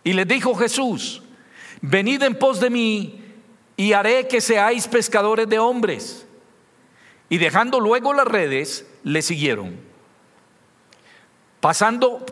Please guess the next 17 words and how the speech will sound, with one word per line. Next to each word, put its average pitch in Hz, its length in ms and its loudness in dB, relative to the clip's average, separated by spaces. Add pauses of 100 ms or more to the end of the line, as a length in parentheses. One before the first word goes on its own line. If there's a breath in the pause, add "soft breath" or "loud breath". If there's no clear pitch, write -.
de 131 220 0
allí 233 640 -4
un 175 220 -4
poco 208 300 0
más 214 260 0
adelante, 180 920 0 (720 loud breath)
vio 214 560 0
a 220 80 2
Jacobo, 185 880 -2
hijo 226 320 0
de 208 100 0
Zebedeo, 202 640 0 (540 loud breath)
y 190 160 2
a 185 80 4
Juan, 214 480 0
su 202 160 0
hermano, 220 580 -2